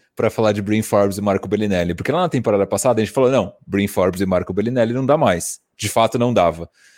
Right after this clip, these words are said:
Isso aí, San Antonio foi lá e tirou o Bryn Forbes e Marco Bellinelli. Muito bom. Só que não adianta nada você tirar dois caras que o forte deles era o chute de três e você não repor,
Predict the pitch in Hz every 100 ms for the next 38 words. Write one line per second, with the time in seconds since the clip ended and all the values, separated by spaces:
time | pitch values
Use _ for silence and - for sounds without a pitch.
0 | _ _ - 156 113 95 95 92 92 98
1 | 160 156 110 131 123 165 - 214 123 139
2 | 104 98 95 90 87 87 85 85 85 90
3 | 80 80 85 95 143 123 95 _ _ _
4 | - 127 165 170 147 180 220 185 131 110
5 | 101 113 98 107 - - 104 92 87 -
6 | 101 - 117 110 101 101 95 92 - 98
7 | 90 90 123 139 92 98 110 107 127 -
8 | 117